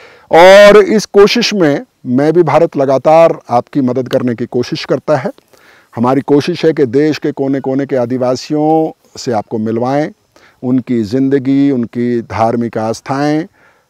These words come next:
साथ-साथ उनके जो कानूनी संवैधानिक अधिकार हैं, उनकी जो आर्थिक स्थिति है, अ,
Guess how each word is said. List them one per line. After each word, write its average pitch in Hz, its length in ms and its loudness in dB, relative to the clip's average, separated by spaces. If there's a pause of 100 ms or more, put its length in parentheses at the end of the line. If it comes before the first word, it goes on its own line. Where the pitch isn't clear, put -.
साथ-साथ 175 600 2 (360)
उनके 190 720 6
जो 180 540 2 (460)
कानूनी 160 580 2
संवैधानिक 139 600 -2
अधिकार 147 540 2
हैं, 151 340 -4
उनकी 127 380 -4
जो 120 120 -2
आर्थिक 120 400 -6
स्थिति 143 440 -6
है, 156 360 4 (640)
अ, 127 340 4